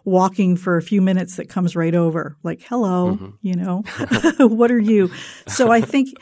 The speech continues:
Speaker 1: for us, having babies that we start at a really young age makes a, a huge difference. Having parents that we know produce outgoing horses makes a big difference, and also having moms who trust us completely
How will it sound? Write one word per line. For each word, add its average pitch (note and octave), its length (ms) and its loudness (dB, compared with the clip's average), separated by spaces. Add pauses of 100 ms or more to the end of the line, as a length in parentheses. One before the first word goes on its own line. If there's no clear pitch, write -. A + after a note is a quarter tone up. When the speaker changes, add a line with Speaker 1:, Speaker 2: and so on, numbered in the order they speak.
(340)
Speaker 1:
for - 260 2
us, A3+ 260 4
having G#3 460 2
babies G3 540 0
that E3+ 120 -6
we F3 120 -2
start F3+ 340 -2
at F3 80 -4
a E3+ 60 -2
really F3 340 -2
young F3 300 -2
age F3+ 480 -4 (100)
makes F3 540 -2 (100)
a, F3 220 -10
a D#3 100 -8
huge F3+ 380 -8
difference. - 480 -8
Having F3+ 380 -2
parents F#3+ 500 -6
that - 120 -8
we E3+ 140 -6
know E3+ 220 -2
produce F3 720 -6 (500)
outgoing F#3 580 -4
horses G3 640 -6
makes F#3 280 -6
a G3 40 -2
big F3 200 -4
difference, F#3 480 -8 (420)
and F#3 160 0
also G#3 360 -2
having F3 500 0
moms F3+ 520 0
who G#3 120 -2
trust - 400 -8
us D#3 160 -8
completely - 640 -6